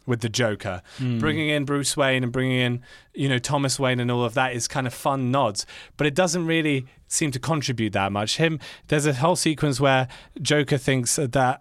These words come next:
Speaker 1: um, Thomas Wayne is his father,
Speaker 2: Yeah.
Speaker 1: um, and that sort of contributes to his resentment of, of people. But it didn't need to be there,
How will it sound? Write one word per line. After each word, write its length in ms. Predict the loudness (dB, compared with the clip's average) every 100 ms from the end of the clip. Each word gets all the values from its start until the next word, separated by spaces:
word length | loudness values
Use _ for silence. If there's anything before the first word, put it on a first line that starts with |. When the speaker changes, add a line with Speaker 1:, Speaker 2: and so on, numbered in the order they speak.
| _
Speaker 1:
um, 360 | 2 4 2 0
Thomas 340 | 0 0 2
Wayne 200 | 2 2
is 100 | 0
his 220 | -2 -4
father, 640 | 0 2 4 2 -2 -2 -4 -8 _ -18 -16 -10 -2
Speaker 2:
Yeah. 460 | 2 4 4 4
Speaker 1:
um, 160 | 2 -2
and 260 | 0 0 2
that 280 | 0 -2 -6
sort 180 | -2 -2
of 60 |
contributes 440 | -2 -4 -2 -4 -2
to 100 | -2
his 140 | -2
resentment 640 | -2 0 0 0 -2 -4
of, 380 | -4 -4 -4 -8 -6
of 220 | -6 -4
people. 460 | -4 -2 -4 -6 -8 -20 -20 -6
But 100 | -2
it 60 | 0
didn't 280 | -2 -2
need 240 | 0 0 -2
to 220 | -4 -2
be 240 | 0 2
there, 340 | 2 2 2